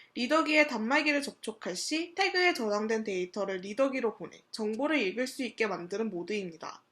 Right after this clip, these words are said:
실물 카드를 대체하는 다양한 스마트 카드들이 이와 같은 카드 에뮬레이션 모드를 사용한 것이며 우리가 일상 속에서 많이 사용하는 모바일 안전 결제도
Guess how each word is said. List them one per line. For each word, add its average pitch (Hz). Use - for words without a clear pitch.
실물 381
카드를 320
대체하는 254
다양한 202
스마트 339
카드들이 254
이와 208
같은 214
카드 320
에뮬레이션 285
모드를 190
사용한 277
것이며 185
우리가 269
일상 254
속에서 302
많이 220
사용하는 285
모바일 269
안전 214
결제도 180